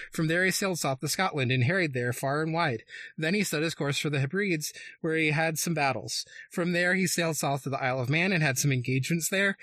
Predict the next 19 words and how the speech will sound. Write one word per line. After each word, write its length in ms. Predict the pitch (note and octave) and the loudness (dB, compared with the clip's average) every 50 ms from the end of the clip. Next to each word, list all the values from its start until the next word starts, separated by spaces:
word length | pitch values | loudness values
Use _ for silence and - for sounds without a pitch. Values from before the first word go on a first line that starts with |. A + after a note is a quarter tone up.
| - - | -14 -10
He 140 | - E3 D#3+ | -4 -2 0
also 320 | D#3+ E3 D#3+ - F3+ E3 | 0 0 0 0 0 0
harried 400 | C#3 C3+ F3 E3+ E3+ E3 D3+ C#3+ | 0 0 2 2 2 2 0 -2
far 240 | - - D#3 D#3 D#3 | -2 -2 0 0 0
and 140 | D3+ D3+ D3 | 0 0 0
wide 180 | C#3+ C#3 C#3 B2+ | 0 0 0 0
in 120 | B2+ A#2+ | -2 -2
Ireland. 500 | B2 B2 C#3 D3 F3 G3 G#3+ A#3 A3+ - - - - - - - | -2 0 0 0 0 0 0 0 -2 -4 -6 -12 -14 -12 -6 -4
Then 140 | D3+ D#3 | 0 0
he 80 | E3+ D#3+ | 2 2
sailed 300 | - - E3+ D3 C#3+ C3+ | 0 0 -2 -2 -2 -2
to 60 | C#3 C3+ | -2 -2
Wales, 440 | C3+ C#3+ D#3 E3+ F3+ E3 - - - - - D3 | -2 -2 -2 -2 -2 -2 -2 -4 -4 -6 -8 -6
carrying 440 | - - F3 F3 E3+ E3+ E3+ E3+ E3+ E3+ | -2 0 0 2 2 2 2 2 2 2
that 140 | D#3 D#3 | 0 0
land 280 | D3 D3 D3+ E3 F3+ - | 0 0 0 2 0 0
far 200 | - D#3+ C#3 C#3 | 0 0 0 0
and 140 | C#3 C3 B2 | 0 0 0
wide, 300 | B2 C3 D3+ F#3+ C4+ | 0 2 0 0 -2